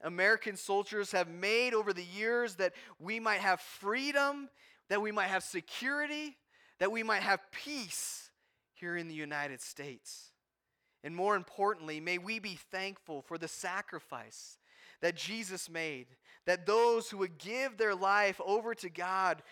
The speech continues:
would have spiritual freedom, security, and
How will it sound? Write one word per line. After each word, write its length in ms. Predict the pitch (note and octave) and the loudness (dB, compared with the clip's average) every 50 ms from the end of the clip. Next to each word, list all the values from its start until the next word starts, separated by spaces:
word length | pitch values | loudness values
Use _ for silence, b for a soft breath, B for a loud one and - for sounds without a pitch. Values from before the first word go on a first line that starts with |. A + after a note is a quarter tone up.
| B B B B | B B B B
would 120 | E3 E3 | -6 -4
have 200 | F3+ F#3 F3 E3+ | 0 2 2 2
spiritual 640 | - - - - - G3 G#3 A#3 A#3+ A3+ - F#3 D#3+ | 0 -2 -10 -10 -6 -4 -2 0 -2 -2 -4 -6 -8
freedom, 500 | C#3+ - - D3+ C3+ C3+ B2+ A#2+ A#2 A2+ A2 _ _ _ _ _ _ _ _ _ _ _ | -8 -10 -10 -10 -8 -8 -10 -10 -12 -14 -18 _ _ _ _ _ _ _ _ _ _ _
security, 840 | - - - C#3+ - - - F3 D#3+ D#3 D3+ C#3 B2+ A#2+ A2+ G#2+ G#2+ _ _ _ _ _ _ _ _ _ _ _ | -16 -14 -14 -14 -14 -10 -6 -4 -2 -2 -2 -2 -4 -6 -12 -16 -20 _ _ _ _ _ _ _ _ _ _ _
and 120 | A2+ A2 | -20 -20